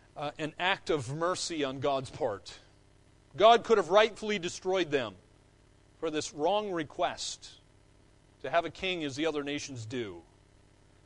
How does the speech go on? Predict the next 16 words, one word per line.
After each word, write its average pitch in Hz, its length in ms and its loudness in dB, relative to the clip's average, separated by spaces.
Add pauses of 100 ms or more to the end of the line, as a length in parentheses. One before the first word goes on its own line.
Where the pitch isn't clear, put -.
(180)
They 208 120 6
had 208 140 6
the 180 60 6
greatest 220 440 4
king 226 220 0
in 208 80 0
the 196 80 0
universe, 160 400 0
the - 80 -4
King 226 280 -2
of 185 100 0
Kings 185 360 -2
and 147 120 -6
Lord 180 200 0
of 151 120 -4
Lords, 151 420 0